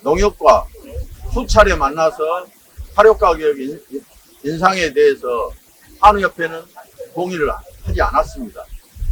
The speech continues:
농가의 어려움을 호소했습니다. 또 도축비 인상건에 대해서도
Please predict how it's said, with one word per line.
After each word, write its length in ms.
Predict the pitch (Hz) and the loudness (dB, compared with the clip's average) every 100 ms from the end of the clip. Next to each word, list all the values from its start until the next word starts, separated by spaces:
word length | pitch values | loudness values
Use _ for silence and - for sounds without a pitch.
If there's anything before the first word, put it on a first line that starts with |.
| - - - | -6 -8 -4
농가의 360 | 135 - 208 196 | 0 6 6 6
어려움을 600 | 147 180 208 190 170 147 | 4 2 0 -2 -4 -2
호소했습니다. 880 | 233 269 240 202 - - 156 - - _ - - - - - - | 0 0 2 2 0 -14 -14 -14 -16 _ -20 -20 -18 -18 -16 -6
또 500 | 202 202 190 165 - - | -4 -4 -4 -4 0 0
도축비 460 | 170 - - - | 2 6 10 10
인상건에 540 | - 220 - 208 202 185 | 10 10 8 6 4 -2
대해서도 720 | 185 175 170 156 175 202 | -2 0 0 -2 -2 -4